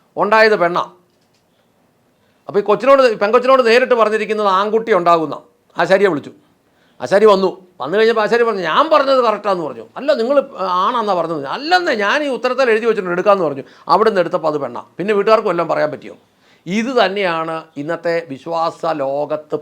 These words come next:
പയറ്റുന്ന പരിപാടി. School of Holy Spirit എന്നും പറഞ്ഞൊരു തട്ടിപ്പ് സ്ഥാപനമുണ്ട്, തമിഴ്നാട്ടിലാ. അവിടെ പ്രവചനം പഠിപ്പിക്കുക. നിന്റെ നാക്കേൽ അഭിഷേകം ഉള്ളതുകൊണ്ട് നീ ചുമ്മാ കുറേ വടലത്തരം അങ്ങ് വിളിച്ച് പറഞ്ഞാൽ മതി, ഒക്കുന്നത് ഒത്തോളൂ എന്നാ പഠിപ്പിക്കുന്നത്.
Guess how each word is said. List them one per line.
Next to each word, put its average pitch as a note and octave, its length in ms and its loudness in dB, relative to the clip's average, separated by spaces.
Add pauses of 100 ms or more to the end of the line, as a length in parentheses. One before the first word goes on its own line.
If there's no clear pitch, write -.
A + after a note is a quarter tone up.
പയറ്റുന്ന D3 560 -6
പരിപാടി. C3 460 -8 (1400)
School D#4+ 360 4 (100)
of A#3+ 80 4 (180)
Holy C4 280 6
Spirit B3+ 340 -8
എന്നും A3 140 0
പറഞ്ഞൊരു G3+ 300 -2
തട്ടിപ്പ് F#3 240 -2
സ്ഥാപനമുണ്ട്, D#3+ 480 -2 (880)
തമിഴ്നാട്ടിലാ. A3 460 2 (1200)
അവിടെ B3 220 4 (100)
പ്രവചനം C4+ 500 4
പഠിപ്പിക്കുക. G#3 460 -2 (1120)
നിന്റെ C#4+ 320 2
നാക്കേൽ C#4+ 420 4
അഭിഷേകം B3+ 520 4
ഉള്ളതുകൊണ്ട് B3 340 2
നീ A#3 140 -2
ചുമ്മാ A#3+ 440 0
കുറേ G#3 240 2
വടലത്തരം G#3+ 460 2
അങ്ങ് G3+ 140 2
വിളിച്ച് F#3+ 240 0
പറഞ്ഞാൽ F#3 280 0
മതി, E3+ 140 0
ഒക്കുന്നത് G#3 420 0
ഒത്തോളൂ G3 340 2
എന്നാ D#3+ 120 0
പഠിപ്പിക്കുന്നത്. B2 480 -8